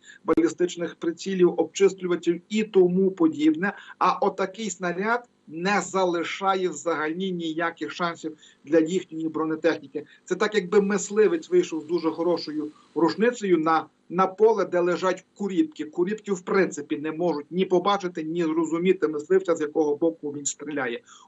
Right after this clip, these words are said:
От що буде. І це, направду, викликає у них істерію, бо вони розуміють, що як тільки це все запрацює в частині,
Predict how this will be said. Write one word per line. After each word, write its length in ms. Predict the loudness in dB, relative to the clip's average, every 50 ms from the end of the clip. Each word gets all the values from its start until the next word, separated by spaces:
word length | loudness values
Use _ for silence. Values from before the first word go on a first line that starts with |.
| _ _
От 200 | 6 6 6 6
що 260 | 2 -4 -8 -8 -10
буде. 360 | -4 -2 0 0 0 0 -4 -8 _ _ _ _ _
І 120 | -8 -6
це, 140 | -2 -2 0
направду, 400 | 0 0 0 0 0 0 0 -2
викликає 500 | -4 -4 -4 -4 -4 -2 0 2 2 2
у 160 | 0 0 -4
них 220 | -6 -8 -10 -10 -12 _ _
істерію, 600 | -8 -8 -6 -4 -2 -2 0 0 0 0 -2 -2 -4 -10 -20 _ _
бо 100 | 4 6
вони 220 | 6 6 6 8 8
розуміють, 720 | 6 6 4 0 0 -2 0 0 2 2 2 0 -2 -4
що 120 | -6 -8
як 100 | -8 -6
тільки 240 | -8 -10 -8 -6 -6
це 160 | -4 -2 -2
все 380 | -4 -2 -4 -2 -2 -2 -4 -6 _ _ _ _
запрацює 1000 | -18 -8 0 2 4 4 4 2 -2 -4 -8 -8 -8 -10 -10 -10 -8 -6 -6 -6
в 100 | -6 -6
частині, 560 | -8 -10 -10 -4 0 2 2 2 0 -4 -12